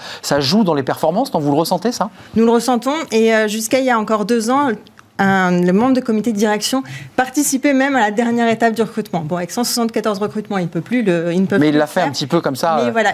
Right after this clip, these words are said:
Speaker 2: mais il reste, et puis il reste investi, et ça, c'est vraiment important pour, on nous communique aussi beaucoup, euh, vous parliez de la catégorie emploi, sur la marque employeur.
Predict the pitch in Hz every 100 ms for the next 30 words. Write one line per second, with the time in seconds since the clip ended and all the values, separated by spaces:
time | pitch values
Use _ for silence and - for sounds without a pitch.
0 | 202 202 202 233 240 220 - 214 214 226
1 | 233 208 196 - 233 247 202 190 180 233
2 | 220 190 190 220 226 214 180 277 269 226
3 | - - - - - 226 233 269 262 269
4 | 254 233 - 254 254 302 277 214 196 196
5 | 208 226 202 202 214 208 202 208 - 254
6 | - 208 202 220 220 226 220 214 208 190